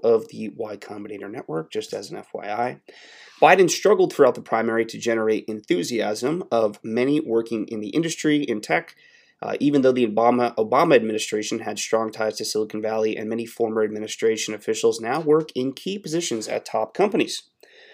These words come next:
Altman noted that Biden is doing well here already,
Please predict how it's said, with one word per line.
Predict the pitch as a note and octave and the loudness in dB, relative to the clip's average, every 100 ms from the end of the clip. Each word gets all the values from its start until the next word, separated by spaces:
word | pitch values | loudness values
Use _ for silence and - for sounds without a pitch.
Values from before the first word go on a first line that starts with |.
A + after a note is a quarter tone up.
| - - _ | -20 -20 _
Altman | - C#3 D3 C#3 | 8 8 8 6
noted | B2+ D3 - | 6 6 6
that | B2+ A#2 | 6 4
Biden | B2 A#2 C#3+ C#3 | 6 6 6 4
is | A#2+ A#2+ - | 4 2 0
doing | B2 D#3 F3 D3+ | 4 8 8 8
well | D#3+ G#3+ | 6 6
here | G#3 A#2 | 2 0
already, | - F2 F2+ F#2+ C3 | 0 -4 -6 -8 -10